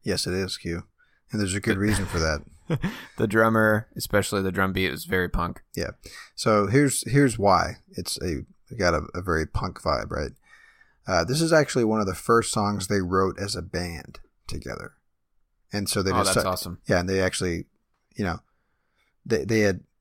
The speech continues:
Speaker 1: recorded it, you know, before in the past, but they just never put it on an album. So, like, they decided, "Hey, let's, let's re-record it and put it on this album." So anyway, um, I, I don't know if this is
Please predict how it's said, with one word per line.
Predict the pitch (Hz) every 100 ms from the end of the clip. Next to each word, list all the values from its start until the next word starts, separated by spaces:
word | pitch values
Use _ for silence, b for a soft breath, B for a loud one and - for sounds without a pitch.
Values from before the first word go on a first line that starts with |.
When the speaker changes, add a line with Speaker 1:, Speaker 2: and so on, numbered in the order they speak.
| _
Speaker 1:
recorded | - 104 - 165 85
it, | 90 - _ _
you | - 98
know, | 90
before | - - 123 101 90
in |
the | 87
past, | 107 98
but | -
they | 90
just | 90 92
never | 95 82
put | 80 90
it | 85
on | 80
an | 80
album. | 85 76 -
So, | - 82
like, | 67 -
they | 87
decided, | 82 92 85 78
"Hey, | 104
let's, | 82 - - - _
let's | - -
re-record | 92 82 - 82
it | 82
and | 71 - _ _
put | 90
it | 85
on | 78
this | 73 -
album." | 82 82 - B B B B B B B
So | -
anyway, | 127 95 82 - _ _ _ _ -
um, | 101 95 92 - -
I, | 101 107 131
I |
don't | 156
know | 139
if | 123
this | 120
is | 104 -